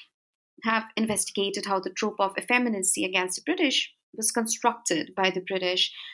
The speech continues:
to sort of justify the domination over the unmanly Indians. So we do know that from the, uh, eighteen eighties onwards, roughly, uh, among the rice-eating babus, uh, uh,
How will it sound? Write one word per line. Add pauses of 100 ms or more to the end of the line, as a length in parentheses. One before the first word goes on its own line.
(140)
to
sort
of
justify
the
domination
over
the
unmanly
Indians. (680)
So
we
do
know
that
from
the, (160)
uh,
eighteen (120)
eighties
onwards, (100)
roughly, (320)
uh,
among
the
rice-eating
babus, (300)
uh,
uh,